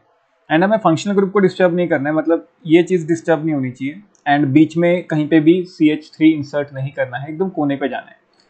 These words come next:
तो ये and ये, ये दो, दो कोने हैं and दोनों के दोनों same है, तो कहीं से भी एक hydrogen बाहर निकाल देते हैं। मान लो मैंने क्या किया,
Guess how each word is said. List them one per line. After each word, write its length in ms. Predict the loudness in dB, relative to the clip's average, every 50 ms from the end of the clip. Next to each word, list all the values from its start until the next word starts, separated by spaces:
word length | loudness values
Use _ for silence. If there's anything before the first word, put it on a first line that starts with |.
| _ _ _ _ _
तो 40 | 0
ये 260 | 4 6 6 6 6 4 0 -10 _ _ _ _ _ _ _ _ _ _ _ _ _
and 180 | -2 0 0 2
ये, 160 | 2 2 0 -2 -6 _ _
ये 100 | -2 0
दो, 160 | 2 4 2 2
दो 280 | 2 -2 0 0 0 2
कोने 240 | 2 0 -2 -2 -2
हैं 200 | -4 -6 -10 _ _ _
and 160 | -8 -6 -4
दोनों 180 | -2 -2 -2 -2
के 60 | -2 -2
दोनों 160 | -2 -4 -4
same 260 | -4 0 0 0 0
है, 140 | -2 -6 -14 _ _ _ _ _ _ _ _ _ _ _ _ _
तो 80 | -8 -6
कहीं 260 | -2 2 2 2 2 2
से 140 | 0 -2
भी 120 | 0 2 0
एक 120 | 0 2 2
hydrogen 380 | 0 2 2 2 0 0 0
बाहर 200 | 2 2 2 0
निकाल 280 | 0 0 0 0 0 -2
देते 220 | -6 -10 -12 -16
हैं। 60 | -18 -8
मान 260 | -4 -4 -4 -4 -6
लो 200 | -12 -14 -16 -18 _ _ _ _ _ _ _ _ _ _ _ _ _ _ _ _ _ _ _ _ _ _ _ _ _ _ _ _ _ _ _ _ _ _
मैंने 280 | -4 -2 0 0 0 0
क्या 160 | 0 0 0
किया, 380 | 0 -4 -4 -4 -4 -4 -4